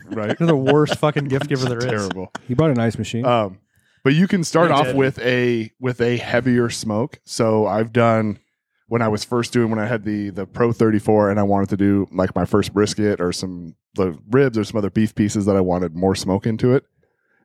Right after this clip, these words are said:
Speaker 1: start off with mesquite. And you check it a little more regularly, right? So, I mean, after the first hour, I empty the pellet and then I dump in hickory or hickory and cherry or something to kinda not give super heavy smoke. But you can,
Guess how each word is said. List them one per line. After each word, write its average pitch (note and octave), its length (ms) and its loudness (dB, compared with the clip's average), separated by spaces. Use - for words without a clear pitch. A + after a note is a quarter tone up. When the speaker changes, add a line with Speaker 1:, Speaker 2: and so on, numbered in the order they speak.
Speaker 1:
start G2+ 360 2
off F#2+ 260 0
with F2+ 320 -4
mesquite. G2 520 -4
And B2+ 120 0
you A#2 140 4
check D#3 260 0
it G#2+ 40 0
a F#2+ 40 0
little F#2+ 180 -2
more E2+ 160 -6
regularly, F#2 400 -4
right? F#2 200 -2
So, G2+ 140 0
I G2 80 0
mean, A2 180 2
after G2+ 160 -2
the F2+ 60 -2
first A2 320 0
hour, G2+ 240 4
I A2 120 2
empty G#2 200 0
the F#2+ 80 -4
pellet G2 320 0
and D#2+ 100 -8
then G2+ 100 -2
I G2+ 60 2
dump G2 300 0
in F#2+ 280 -2
hickory F#2+ 420 0
or F#2 60 0
hickory A2 280 0
and G2 100 -4
cherry F#2+ 300 2
or F2 60 -2
something F2+ 340 -6
to F2+ 60 -6
kinda F2+ 280 -4
not F#2 400 0
give F#2+ 200 -2
super A2+ 360 2
heavy A2+ 200 2
smoke. B2 320 0
But G#2 100 2
you B2+ 100 6
can, A2 300 0